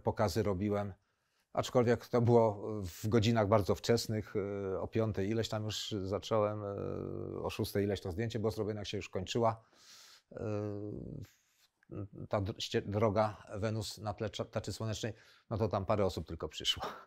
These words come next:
No, bo Komu by się chciało tak wcześnie wstawać? Ech.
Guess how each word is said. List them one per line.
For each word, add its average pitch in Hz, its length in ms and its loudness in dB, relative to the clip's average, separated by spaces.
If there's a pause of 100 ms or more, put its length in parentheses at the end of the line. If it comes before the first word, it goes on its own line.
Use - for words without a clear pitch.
(460)
No, - 180 -2
bo 90 140 -10 (1300)
Komu 95 160 0
by 87 60 -2
się 87 100 -4
chciało 85 240 -2
tak - 160 -10
wcześnie - 320 -6
wstawać? - 420 -8 (2500)
Ech. 113 280 -4